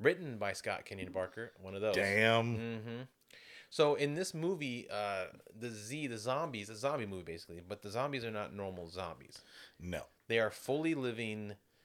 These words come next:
Speaker 1: they're basically just cannibals.
Speaker 2: Cannibals. I was gonna
Speaker 1: That's all it
Speaker 2: say,
Speaker 1: is.
Speaker 2: it's not a fucking zombie movie
Speaker 1: No.
Speaker 2: per se.
Speaker 1: Because they're, they're, they're, they're not dead.
Speaker 2: There's, like, one zombie, and, well, actually, I take that back. There's zombies in the movie, but they're all people.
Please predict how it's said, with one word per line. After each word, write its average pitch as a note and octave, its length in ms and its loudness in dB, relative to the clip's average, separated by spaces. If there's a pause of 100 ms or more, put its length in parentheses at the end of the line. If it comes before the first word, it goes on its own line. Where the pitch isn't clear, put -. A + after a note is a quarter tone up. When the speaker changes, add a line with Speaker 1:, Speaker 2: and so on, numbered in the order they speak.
(520)
Speaker 1:
they're B2 100 2
basically E3+ 360 -2
just - 180 -6
cannibals. - 520 10
Speaker 2:
Cannibals. A3+ 560 6
I C#3 60 10
was D#3+ 80 10
gonna F3+ 160 8
Speaker 1:
That's D#3 140 8
all G3+ 60 12
it - 20 12
Speaker 2:
say, B2 100 12
Speaker 1:
is. - 180 -6 (240)
Speaker 2:
it's D3+ 220 6
not F#3 240 6
a E3 40 4
fucking E2+ 500 -2
zombie A2+ 520 6
movie G2+ 200 2
Speaker 1:
No. A2+ 200 4
Speaker 2:
per E2+ 100 -2
se. G#2 360 4 (320)
Speaker 1:
Because A#2+ 280 2
they're, A2 200 4 (320)
they're, A2+ 160 2
they're, G#2+ 220 2
they're G#2+ 140 2
not A#2 260 0
dead. C3+ 260 4 (460)
Speaker 2:
There's, B2 140 6
like, B2+ 200 10
one D#3 240 10
zombie, C#3 560 8
and, A2+ 140 -6
well, A#2+ 80 8
actually, G#3+ 320 8
I F3 80 10
take F3 240 2
that E3+ 160 -2
back. E3 240 2
There's C#3+ 160 2
zombies F3 420 4
in E3 80 0
the D3 80 0
movie, D#3+ 280 2
but C3 200 2
they're B2+ 180 0
all B2+ 260 0
people. - 420 -12